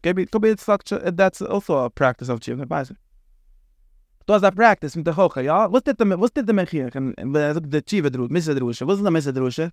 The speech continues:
There's no content in Misa Drusha. Misa Drusha is not here, is not giving out any content. It's just saying, this is the, da-, what's the, what's the thing still Shurim? Wie ist doch die Mesilas Shurim? Und dann, ich rede dich nicht so ein Kashim, nein, für mich. Ich rede dich der Mann, was du weißt schon, okay?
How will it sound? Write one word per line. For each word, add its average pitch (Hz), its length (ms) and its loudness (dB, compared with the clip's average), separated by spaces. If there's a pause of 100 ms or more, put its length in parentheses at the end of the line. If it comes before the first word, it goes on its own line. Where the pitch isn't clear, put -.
(120)
There's 185 100 -2
no 226 100 4
content 165 380 0
in 131 80 2
Misa 127 220 -2
Drusha. 120 340 -8 (920)
Misa 208 140 4
Drusha 202 160 2
is 160 80 0
not 175 160 2
here, 160 120 2
is 139 100 -2
not 156 140 0
giving 143 200 0
out 135 100 -2
any 123 80 -4
content. 131 280 -2
It's 147 140 -4
just 226 160 2
saying, 208 260 0 (280)
this 185 160 4
is 143 60 -10
the, 147 60 -6
da-, 151 280 2
what's 175 140 -2
the, 185 100 2
what's 170 180 -6
the 196 80 4
thing 180 200 -2
still 175 240 0
Shurim? 139 440 0 (380)
Wie 156 100 -2
ist 180 100 0
doch 190 60 4
die 180 120 2
Mesilas 170 380 0
Shurim? 175 220 2
Und 165 80 0
dann, 165 340 2
ich 160 120 -2
rede 185 160 4
dich 202 120 0
nicht 196 120 -2
so 214 60 0
ein 202 100 0
Kashim, 233 340 0
nein, 208 280 2
für 185 100 0
mich. 160 140 0
Ich - 80 -12
rede 196 80 2
dich 185 100 -2
der 202 80 0
Mann, 202 240 4
was 165 80 -2
du 156 100 -2
weißt 156 300 -2
schon, 202 160 -6
okay? 262 240 -2